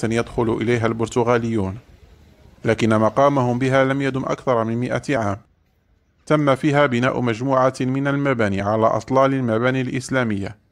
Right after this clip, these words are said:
وتدعيم الأسوار وبناء الخنادق. فبعد استقرارهم بقصر المجاز،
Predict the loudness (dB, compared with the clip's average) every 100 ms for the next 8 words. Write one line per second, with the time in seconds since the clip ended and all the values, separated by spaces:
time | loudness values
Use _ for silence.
0 | _ _ -2 2 4 2 2 0 0 0
1 | -2 -2 -4 -6 _ _ _ _ -2 2
2 | 4 4 2 0 0 0 -2 -4 -12 -20
3 | _ _ _ _ _ _ _ _ 0 2
4 | 4 4 4 -2 -2 -2 2 4 4 0
5 | -2 -4 -2 -2 0 -2 0 -2 -2 -4
6 | -8